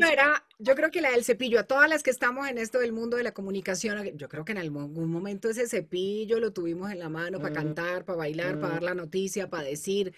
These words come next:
Speaker 2: pa' que sí, pa' que no, pa' lo que fuera, ¿no? Ese fue el primer micrófono de muchas.
Speaker 1: Total, y yo me paraba frente, y en las internacionales, ah, porque, porque yo eso era lo que yo quería, según, según yo cuando estaba niña,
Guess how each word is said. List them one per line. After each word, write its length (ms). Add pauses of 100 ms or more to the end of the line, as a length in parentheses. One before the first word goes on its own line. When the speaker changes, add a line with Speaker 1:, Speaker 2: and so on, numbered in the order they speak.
(140)
Speaker 2:
pa' 160
que 160
sí, 220
pa' 160
que 140
no, 240
pa' 120
lo 140
que 120
fuera, 320
¿no? 220
Ese 180
fue 120
el 60
primer 240
micrófono 440
de 80
muchas. 440 (960)
Speaker 1:
Total, 560
y 140
yo 360
me 120
paraba 360
frente, 360 (300)
y 80
en 60
las 140
internacionales, 1000
ah, 100
porque, 200
porque 360
yo 120
eso 200
era 80
lo 100
que 100
yo 100
quería, 340
según, 400
según 380
yo 220
cuando 180
estaba 240
niña, 380